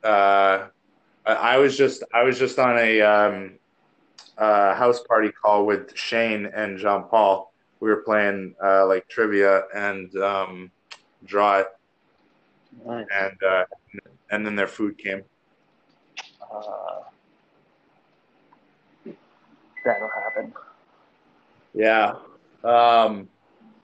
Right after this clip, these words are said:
Speaker 1: no, I'm, like, bl-, I'm blown away that they removed the, uh, the E P A restrictions.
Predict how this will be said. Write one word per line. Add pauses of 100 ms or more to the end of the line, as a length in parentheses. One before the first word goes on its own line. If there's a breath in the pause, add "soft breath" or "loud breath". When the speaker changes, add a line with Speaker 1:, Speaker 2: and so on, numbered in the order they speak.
(960)
Speaker 1:
no,
I'm,
like,
bl-,
I'm
blown
away
that
they
removed
the,
uh,
the
E
P
A
restrictions.